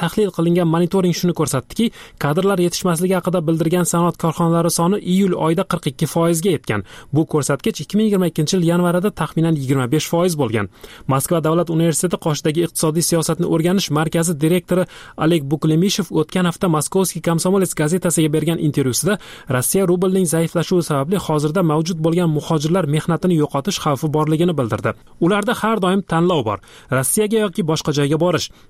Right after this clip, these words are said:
Valyuta kursi ularga yoqmasa, bormaydi. Hech kim rublda kopeyka evaziga ishlashga qiziqmaydi". Rossiya hukumati ham bu muammoni yaxshi biladi. Shunga qaramay, migratsiya siyosati juda bahsli. Chunki hukumatlar migrantlarga qarshi qonunchilikni aholining jamiyatdagi boshqa muammolardan chalg'itish uchun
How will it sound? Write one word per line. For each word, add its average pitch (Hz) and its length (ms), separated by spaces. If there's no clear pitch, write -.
Valyuta 180 400
kursi 175 220
ularga 160 320
yoqmasa, 196 280
bormaydi. 135 380
Hech 220 180
kim 226 180
rublda 208 300
kopeyka 180 340
evaziga 147 360
ishlashga 151 420
qiziqmaydi". 110 480
Rossiya 175 360
hukumati 202 380
ham 196 200
bu 170 120
muammoni 190 480
yaxshi - 220
biladi. 143 260
Shunga 151 260
qaramay, 175 380
migratsiya 175 440
siyosati 131 460
juda 151 220
bahsli. 175 320
Chunki 208 320
hukumatlar 180 460
migrantlarga 175 480
qarshi 175 320
qonunchilikni 170 560
aholining 165 240
jamiyatdagi 170 500
boshqa 160 320
muammolardan 165 580
chalg'itish 143 380
uchun 226 180